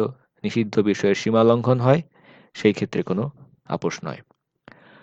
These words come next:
ওসমান রাদিয়াল্লাহু আনহু তিনি তাদের সঙ্গে পরামর্শ করলেন এবং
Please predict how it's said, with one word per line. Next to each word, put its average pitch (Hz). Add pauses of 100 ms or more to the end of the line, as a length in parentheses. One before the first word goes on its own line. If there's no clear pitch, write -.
(440)
ওসমান 151
রাদিয়াল্লাহু 127
আনহু 123
তিনি 113
তাদের 104
সঙ্গে 101
পরামর্শ 104
করলেন 104
এবং 92